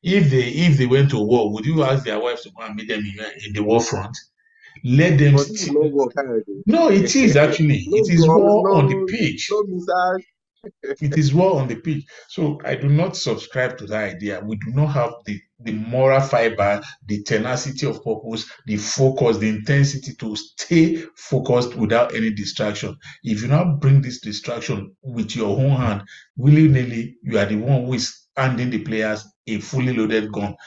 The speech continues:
Speaker 1: and they can shoot in any direction. <laughs> So for me, I do not agree.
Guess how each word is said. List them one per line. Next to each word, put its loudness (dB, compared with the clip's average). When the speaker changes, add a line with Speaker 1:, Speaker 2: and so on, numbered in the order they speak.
Speaker 1:
and -6
they -4
can -4
shoot 0
in -4
any -6
direction. -4
<laughs> -2
So 2
for -2
me, 6
I -4
do -6
not -6
agree. -14